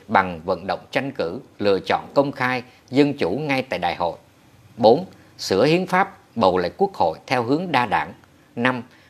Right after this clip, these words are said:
ngừng việc bắt bớ và đàn áp những người bất đồng chính kiến. Khi đưa ra năm yêu sách này,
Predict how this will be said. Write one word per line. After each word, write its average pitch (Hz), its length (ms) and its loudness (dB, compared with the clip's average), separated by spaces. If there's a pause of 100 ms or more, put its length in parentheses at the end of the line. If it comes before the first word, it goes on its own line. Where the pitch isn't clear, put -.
ngừng 107 260 0
việc 95 240 -4
bắt - 220 -2
bớ 170 220 6
và 262 100 -2
đàn 185 280 0
áp 165 260 -4
những 247 140 -6
người 90 280 -6
bất 175 200 -4
đồng 82 280 -4
chính 151 160 -6
kiến. 135 260 -2 (960)
Khi 165 220 6
đưa 156 180 8
ra 156 140 6
năm 156 260 -4
yêu 147 220 0
sách - 220 -4
này, 90 240 -4